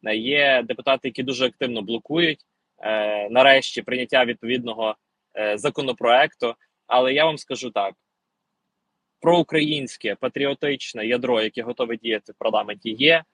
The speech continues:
Е, дуже довго велась робота непублічна, дипломатична, е, може навіть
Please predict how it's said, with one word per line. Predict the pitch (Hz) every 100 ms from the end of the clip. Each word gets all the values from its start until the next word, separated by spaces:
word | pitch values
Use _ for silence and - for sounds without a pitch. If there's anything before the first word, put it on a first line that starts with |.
| _ _ _ _
Е, | - 107
дуже | 113 156 175 143
довго | 123 143 131 117
велась | 113 123 123 - -
робота | 113 110 120 131 - 110 104
непублічна, | 143 170 131 139 139 - 120 113
дипломатична, | - 160 156 156 - 135 123 - 123 113 113 _ _ _
е, | 110 107 110 107 107
може | 156 151
навіть | 156 151 143